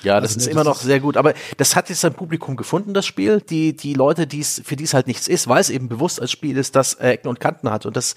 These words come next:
Speaker 1: sich eben nicht an jeden wendet, mit denen nicht jeder zufrieden ist. Ähm, eins, dass man lernen muss, dass man gezeigt bekommen muss. Äh, ob man sich jetzt Tutorials anschaut, bei einem Twitch-Streamer zuguckt oder einfach im Idealfall von einem Veteran mal,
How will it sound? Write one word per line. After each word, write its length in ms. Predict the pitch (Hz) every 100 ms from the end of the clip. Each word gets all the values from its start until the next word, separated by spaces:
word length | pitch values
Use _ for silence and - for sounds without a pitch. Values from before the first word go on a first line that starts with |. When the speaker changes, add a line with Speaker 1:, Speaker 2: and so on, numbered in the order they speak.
| -
Speaker 1:
sich 220 | - 131 117
eben 140 | 123
nicht 220 | 160 -
an 100 | 113
jeden 280 | 101 165 135
wendet, 300 | 110 104 131 _ - -
mit 140 | 120
denen 140 | 131
nicht 140 | 139 139
jeder 160 | 160 147
zufrieden 420 | - - 107 113
ist. 260 | 139 - -
Ähm, 560 | 117 117 117 117 113 110 - -
eins, 220 | - 120
dass 140 | 113 -
man 120 | 107
lernen 360 | 107 123 139 120
muss, 380 | 110 110 -
dass 280 | - 107 -
man 300 | 113 107 104
gezeigt 500 | - - - 139 -
bekommen 460 | 156 - 107 95 92
muss. 340 | 98 - - _ - - -
Äh, 120 | -
ob 200 | 110 127
man 100 | 135
sich 160 | 127 123
jetzt 340 | 131 - 98
Tutorials 600 | - 123 110 147 165 165
anschaut, 640 | - 143 160 147 139 147 -
bei 80 |
einem 160 | 110 107
Twitch-Streamer 640 | - 156 - - 139 139 131
zuguckt 540 | - 139 - 135 -
oder 360 | - 110 110 -
einfach 240 | 120 127
im 120 | -
Idealfall 640 | 110 110 110 127 - 131 127
von 180 | - 123
einem 100 | 113
Veteran 480 | 117 110 98 113 143
mal, 680 | 120 120 120 113 110 110